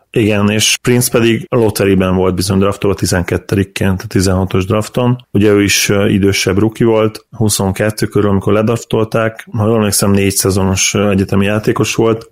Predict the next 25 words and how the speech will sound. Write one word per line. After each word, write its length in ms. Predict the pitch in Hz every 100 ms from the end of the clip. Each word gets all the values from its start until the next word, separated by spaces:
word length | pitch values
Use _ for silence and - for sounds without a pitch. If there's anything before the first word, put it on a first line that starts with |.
| -
Benne 440 | - 120 127 127 117
lehet 600 | 110 107 104 - - -
azért 380 | - 104 104 101
egy, 260 | 101 98 -
egy 240 | 101 98
borderline 560 | 104 101 101 98 98 101
all-star 680 | 95 101 - 98 95 98 _
szint 640 | - - 104 101 104 -
jövőre, 640 | - 101 95 113 123 127 -
de 120 | 117 113
akkor 340 | 113 - 101
lehetne 400 | 98 101 101 101
underrated, 480 | 95 95 92 95 98
hogyha 240 | 98 98
ezt 160 | 95 -
már 200 | 101 95
idén 300 | 92 95 95
elérte 380 | 95 92 - 98
volna, 320 | 98 101 107
ami 300 | - 98 98
azért 360 | 95 98 98 -
még 280 | 101 92
nem 140 | 92 101
történt 400 | 113 110 113
meg. 100 | 113